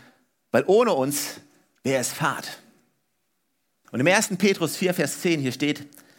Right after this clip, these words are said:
jeder soll den anderen mit der Gabe dienen, die er von Gott bekommen hat. Und wenn ihr das tut, erweist ihr euch als gute Verwalter der Gnade,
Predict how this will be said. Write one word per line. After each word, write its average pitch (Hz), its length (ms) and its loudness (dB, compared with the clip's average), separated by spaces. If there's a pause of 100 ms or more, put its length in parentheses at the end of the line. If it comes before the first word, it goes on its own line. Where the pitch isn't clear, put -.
(240)
jeder 220 320 4
soll 175 160 4
den 160 220 0
anderen 180 340 4
mit - 220 -2
der 226 200 4
Gabe 180 320 4
dienen, 143 520 -2 (460)
die 131 80 4
er 165 80 4
von 165 240 -2
Gott 175 220 4
bekommen 131 460 -4
hat. - 240 -16 (840)
Und - 80 -8
wenn 139 100 0
ihr 135 80 -2
das 165 240 -4
tut, 170 240 -6
erweist 147 460 0
ihr - 100 4
euch 120 260 -2 (240)
als - 240 -4
gute 233 280 4
Verwalter 131 560 0
der 120 120 -2
Gnade, 123 500 -2